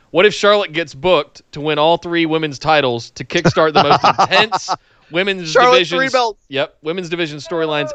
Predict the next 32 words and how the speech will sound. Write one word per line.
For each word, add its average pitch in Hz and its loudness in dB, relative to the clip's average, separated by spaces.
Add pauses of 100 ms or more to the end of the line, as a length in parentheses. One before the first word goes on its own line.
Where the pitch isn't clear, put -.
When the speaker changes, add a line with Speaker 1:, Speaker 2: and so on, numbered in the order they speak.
Speaker 1:
ever. 165 0 (260)
Would 202 2
that 208 2
be 185 -4
good 175 -2
for 175 -6
W 170 -2
W 175 0
E? 123 -6 (180)
There 151 0
would 156 -2
be 170 2
a 170 4
lot 175 4
of 190 -2
the 175 -4
pissed 185 -4
off 175 0
wrestlers, 165 -2 (220)
which 151 -6
would 143 -6
be 135 0
great 175 0
for 190 -4
promos 156 2
and 135 -6
ultimately 135 -6
highlight 135 0
the 123 -6
next 131 -4
rising 123 -4
stars, 165 0